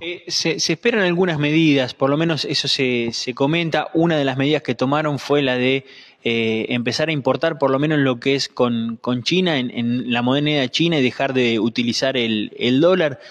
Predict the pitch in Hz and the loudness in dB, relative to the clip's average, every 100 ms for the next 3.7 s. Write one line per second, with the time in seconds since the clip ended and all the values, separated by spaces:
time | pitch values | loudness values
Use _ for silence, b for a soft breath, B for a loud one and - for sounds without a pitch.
0 | B - 131 175 180 156 131 127 165 147 | B 0 2 2 0 0 0 0 2 0
1 | 127 120 - 185 185 151 135 135 135 127 | 2 -2 0 0 2 2 2 0 0 0
2 | 123 117 131 127 127 131 120 117 117 123 | -2 -2 0 2 2 2 0 -2 -2 0
3 | 127 117 113 143 151 151 | 0 0 2 0 0 -4